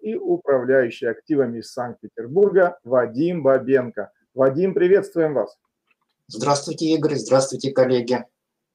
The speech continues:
Speaker 1: Как вам сегодняшняя пятница? Что интересного?
Speaker 2: Сейчас посмотрим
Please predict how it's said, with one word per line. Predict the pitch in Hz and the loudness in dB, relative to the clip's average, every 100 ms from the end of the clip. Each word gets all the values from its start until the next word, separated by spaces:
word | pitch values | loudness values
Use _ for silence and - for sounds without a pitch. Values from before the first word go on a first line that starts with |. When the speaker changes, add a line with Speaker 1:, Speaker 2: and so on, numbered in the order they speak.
| _ _ | _ _
Speaker 1:
Как | - 185 170 | 2 2 2
вам | 160 151 | 2 0
сегодняшняя | 139 170 156 151 131 135 127 135 131 123 | 0 0 4 4 4 -2 -4 -8 -4 -4
пятница? | - 139 120 117 147 147 156 | 0 2 2 0 -10 -4 -6
Что | 147 - 170 165 | -6 -2 0 0
интересного? | 170 180 170 147 - 147 139 143 _ _ _ _ _ _ _ _ _ _ _ _ _ - | 0 0 4 4 2 -2 0 -2 _ _ _ _ _ _ _ _ _ _ _ _ _ -20
Speaker 2:
Сейчас | - - - 185 - | -8 -6 0 0 2
посмотрим | - - 127 165 180 180 151 | -2 0 2 2 2 0 0